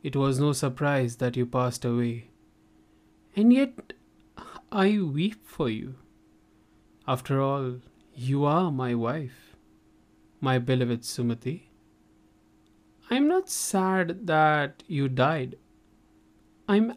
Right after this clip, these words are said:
angry that you didn't wait for me to accompany you. I'm eighty-nine now.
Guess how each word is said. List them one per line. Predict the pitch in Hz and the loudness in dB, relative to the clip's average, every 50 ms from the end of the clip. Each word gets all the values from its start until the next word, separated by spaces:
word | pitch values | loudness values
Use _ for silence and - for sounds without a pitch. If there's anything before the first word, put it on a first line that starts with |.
| - - | 0 2
angry | 147 160 208 254 247 233 180 139 123 - - - - _ _ _ - - | 6 6 8 6 6 4 2 0 -2 -4 -8 -14 -20 _ _ _ -20 -12
that | - 156 156 143 156 156 156 - - _ _ - | -6 0 2 2 4 2 0 -2 -8 _ _ -2
you | 185 180 | 0 0
didn't | 175 202 208 220 196 165 - | 2 2 0 0 -2 -4 -2
wait | - 156 185 185 - | -2 -2 -2 -2 -4
for | - - 214 175 | -8 -4 -2 -2
me | 147 135 127 123 120 | 0 0 -2 -2 -4
to | 123 - 147 220 | -4 -6 -6 -4
accompany | 202 151 120 - - 156 165 190 190 185 160 127 117 | -6 -8 -6 -2 0 2 2 2 2 0 0 -2 -2
you. | 110 113 117 120 131 131 - _ _ _ _ _ _ _ _ _ _ _ _ _ _ _ _ _ _ _ _ _ _ _ _ _ _ _ _ _ _ _ _ _ - | -2 -4 -6 -8 -10 -12 -16 _ _ _ _ _ _ _ _ _ _ _ _ _ _ _ _ _ _ _ _ _ _ _ _ _ _ _ _ _ _ _ _ _ -8
I'm | - 127 123 120 120 | -2 0 2 4 4
eighty-nine | 123 123 127 139 131 135 131 143 165 170 156 117 | 4 2 2 0 0 0 0 0 0 0 -2 -2
now. | 110 107 101 135 156 | -4 -6 -8 -10 -12